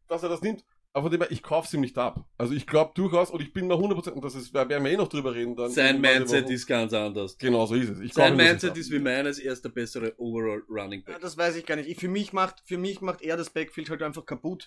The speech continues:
Speaker 3: weil Nick Chubb ist einfach ein Traum-Running Back, aber ich würde ihn nicht nehmen unter den ersten
Speaker 1: Da hat er recht.
Speaker 3: zehn
Speaker 1: Er ist
Speaker 3: Running
Speaker 1: ein
Speaker 3: Backs.
Speaker 1: bisschen
Speaker 2: Ja,
Speaker 1: der
Speaker 2: aber
Speaker 1: Backfield
Speaker 2: da sehe
Speaker 1: Reaper in dem Fall.
Speaker 2: da, ja, genau, aber er, ich spann, bei ihm ist der einzige Ding, wo ich's von hinten aufspann, ich will Chubb nicht wegen ihm und nicht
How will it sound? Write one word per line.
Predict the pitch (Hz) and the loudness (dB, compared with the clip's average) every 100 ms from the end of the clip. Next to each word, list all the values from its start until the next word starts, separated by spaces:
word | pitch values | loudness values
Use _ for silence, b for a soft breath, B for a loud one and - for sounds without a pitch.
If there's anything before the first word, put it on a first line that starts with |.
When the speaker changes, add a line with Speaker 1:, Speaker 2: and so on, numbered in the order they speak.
| 98 | -12
Speaker 3:
weil | 120 113 - | -10 -10 -10
Nick | 135 139 - | -8 -8 -4
Chubb | 139 139 | -4 -4
ist | 135 | -6
einfach | 131 131 | -8 -8
ein | 131 | -8
Traum-Running | 127 131 156 147 156 | -4 -2 0 -2 -2
Back, | 156 143 | -6 -4
aber | 143 | -6
ich | 135 | -6
würde | 139 | -6
ihn | 143 | -4
nicht | 160 175 - | -4 -6 -6
nehmen | 156 165 165 143 - - _ | -4 -4 -6 -8 -14 -20 _
unter | 160 160 | -8 -4
den | 151 156 | -4 -4
ersten | 151 - | -4 -2
Speaker 1:
Da | 123 131 | 2 2
hat | 127 | 2
er | 123 | 0
recht. | 107 - - | -2 -8 -4
Speaker 3:
zehn | 151 | 0
Speaker 1:
Er | 151 | 2
ist | 156 | 2
Speaker 3:
Running | 151 151 | 0 0
Speaker 1:
ein | 156 | 2
Speaker 3:
Backs. | 151 | 8
Speaker 1:
bisschen | 160 156 208 | 10 10 8
Speaker 2:
Ja, | |
Speaker 1:
der | 156 | 6
Speaker 2:
aber | 156 170 | 4 4
Speaker 1:
Backfield | 165 | 4
Speaker 2:
da | |
sehe | 170 202 | 4 4
Speaker 1:
Reaper | 170 | 4
in | 135 | 4
dem | 117 | 2
Fall. | 107 101 | -2 -4
Speaker 2:
da, | 170 - | -4 0
ja, | 160 240 | 0 2
genau, | 220 | 0
aber | 190 131 - _ - | 0 -2 -6 _ -4
er, | 160 190 220 - _ - | 0 0 -2 -8 _ -14
ich | 180 - | -12 -6
spann, | 190 180 - | -4 -4 -2
bei | 151 - | -4 -2
ihm | 196 277 | 0 2
ist | 269 - | 2 0
der | 156 | -2
einzige | 190 220 233 220 | -2 -4 -6 -6
Ding, | 208 180 | -8 -10
wo | |
ich's | 175 - | -12 -10
von | 156 | -8
hinten | 196 220 175 | -8 -6 -6
aufspann, | 170 - 170 160 | -6 -6 -8 -8
ich | 160 | -14
will | 160 147 | -14 -8
Chubb | 156 151 185 | -8 -8 -10
nicht | 180 151 | -12 -8
wegen | 160 156 | -8 -6
ihm | 160 170 | -8 -10
und | 123 123 | -8 -8
nicht | 151 175 - | -8 -10 -12